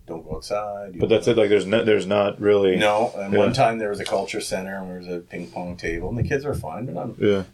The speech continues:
Speaker 1: I'm like, I don't know, what I was doing, work or something, or sleeping, or not sleeping, but, uh, but Pangerton had these beautiful mountains, a very picturesque place, and they had a runway going down the, uh, the middle of the road, uh, middle of the town.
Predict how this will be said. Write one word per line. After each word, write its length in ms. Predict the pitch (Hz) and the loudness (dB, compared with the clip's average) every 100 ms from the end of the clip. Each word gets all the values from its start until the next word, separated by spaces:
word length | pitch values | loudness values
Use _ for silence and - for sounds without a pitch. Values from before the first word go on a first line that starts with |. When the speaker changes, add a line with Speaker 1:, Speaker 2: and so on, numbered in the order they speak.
| - | -10
Speaker 1:
I'm 160 | 151 120 | -4 2
like, 260 | 107 95 _ _ - | 2 0 _ _ 2
I 40 | 127 | 2
don't 120 | 95 | 2
know, 180 | 107 123 | -2 0
what 220 | 113 135 | 2 4
I 60 | 127 | 4
was 140 | 113 | 2
doing, 320 | - 101 123 85 | -2 -2 -2 0
work 340 | 92 131 131 | 0 0 -2
or 80 | 113 | -6
something, 440 | 113 117 127 139 | -2 -2 -2 -2
or 80 | 87 | -4
sleeping, 640 | - - 107 139 - 160 73 | -4 -6 -4 -6 -8 -16 -16
or 100 | - | -10
not 200 | 98 101 | -4 -4
sleeping, 360 | - 80 78 78 78 | -4 -12 -14 -14 -10
but, 260 | 80 - | -10 -8
uh, 140 | 85 - - - - _ | -10 -10 -16 -20 -20 _
but 340 | 143 139 135 - - | 4 4 2 -4 0
Pangerton 460 | 147 190 190 175 151 | 2 2 2 2 2
had 180 | 135 | 2
these 140 | 123 107 | 2 -2
beautiful 580 | - 160 175 165 - 123 | 0 2 4 2 2 2
mountains, 840 | 117 117 117 - 117 117 113 - | 4 2 0 0 0 0 -2 -4
a 60 | - | -2
very 300 | 123 123 110 | 2 2 2
picturesque 800 | - 117 - 120 113 107 - - | -4 -8 -6 0 2 2 -2 -4
place, 420 | 107 104 98 - - _ - | -2 -2 -4 -14 -20 _ -2
and 80 | |
they 40 | 117 | 0
had 100 | 104 | 2
a 40 | |
runway 480 | 104 131 139 123 101 | 2 2 4 0 0
going 240 | 101 101 | -2 -4
down 320 | 101 95 98 92 | -2 -2 -4 -8
the, 260 | 92 92 90 | -10 -4 0
uh, 160 | 87 | 0
the 140 | 87 95 | -2 -8
middle 340 | 104 110 95 | -4 -2 -2
of 60 | 85 | -4
the 60 | |
road, 400 | 85 95 98 92 95 | -4 -2 -2 -2 -2
uh, 120 | 95 | -4
middle 240 | 101 101 | -4 -6
of 60 | 85 | -8
the 60 | |
town. 460 | 82 - 107 85 71 | -10 -4 -4 -4 -12